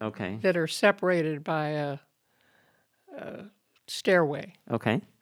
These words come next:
Speaker 2: And again, part of the original Olmsted plan that scattered parks throughout our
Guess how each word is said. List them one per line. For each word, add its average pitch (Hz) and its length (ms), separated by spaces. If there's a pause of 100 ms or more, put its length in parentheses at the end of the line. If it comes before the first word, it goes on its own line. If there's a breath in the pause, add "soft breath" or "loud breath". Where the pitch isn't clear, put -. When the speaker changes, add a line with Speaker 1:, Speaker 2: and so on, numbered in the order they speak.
Speaker 2:
And 220 180
again, 233 500
part 208 260
of 202 120
the 196 180
original 185 680
Olmsted 185 800 (380 soft breath)
plan 175 600 (160)
that 170 160 (580)
scattered 185 760
parks - 480
throughout 165 380
our 147 240